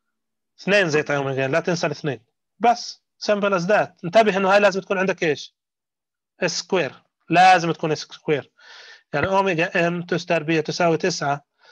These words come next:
يتضمن أوميجا إن تساوي ثلاث. صح؟ طبعًا راديان. شنو أوميجا إن؟ قلنا natural frequency. طب لو قلت لك أنا احسب لي اف ان بالهرتز.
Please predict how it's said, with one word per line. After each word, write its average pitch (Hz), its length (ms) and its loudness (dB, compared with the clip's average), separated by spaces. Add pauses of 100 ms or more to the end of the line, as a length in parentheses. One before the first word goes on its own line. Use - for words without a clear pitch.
(320)
يتضمن 160 420 0
أوميجا 165 480 -2
إن 160 200 -8
تساوي 151 420 -2
ثلاث. 156 420 -2 (960)
صح؟ 165 380 -4 (280)
طبعًا 151 180 0
راديان. 165 520 -2 (500)
شنو 190 220 -2
أوميجا 185 360 2
إن؟ 220 140 0
قلنا 190 300 0
natural 185 280 -2
frequency. 196 560 -2 (960)
طب 170 100 0
لو 208 80 6
قلت 226 240 2
لك 220 140 2
أنا 214 100 6
احسب 208 220 0
لي 196 200 2
اف 180 180 -6
ان 170 260 0 (760)
بالهرتز. 170 720 -2